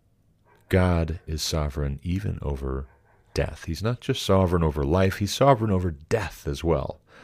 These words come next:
You think resurrecting someone dead is harder for God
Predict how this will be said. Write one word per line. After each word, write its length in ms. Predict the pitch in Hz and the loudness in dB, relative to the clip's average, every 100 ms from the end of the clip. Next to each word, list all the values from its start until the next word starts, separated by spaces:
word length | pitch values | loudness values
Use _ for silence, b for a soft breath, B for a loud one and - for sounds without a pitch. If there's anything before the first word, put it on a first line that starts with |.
| B B B B B B _ _ _ - B B B | B B B B B B _ _ _ -20 B B B
You 140 | 113 | 0
think 580 | 120 127 113 - - - _ - _ _ _ _ _ _ | 2 2 0 -8 -12 -14 _ -20 _ _ _ _ _ _
resurrecting 1080 | - 73 82 95 87 82 85 - 80 69 69 - _ _ _ | -8 0 2 2 0 0 -2 -6 -8 -8 -10 -16 _ _ _
someone 440 | - 87 80 73 71 | -8 -4 -2 -4 -2
dead 280 | 73 71 | -2 -2
is 100 | 69 | -6
harder 460 | - - 87 90 92 | -10 -2 4 4 4
for 200 | 87 87 | 0 -4
God 460 | 73 73 73 80 | 0 0 2 0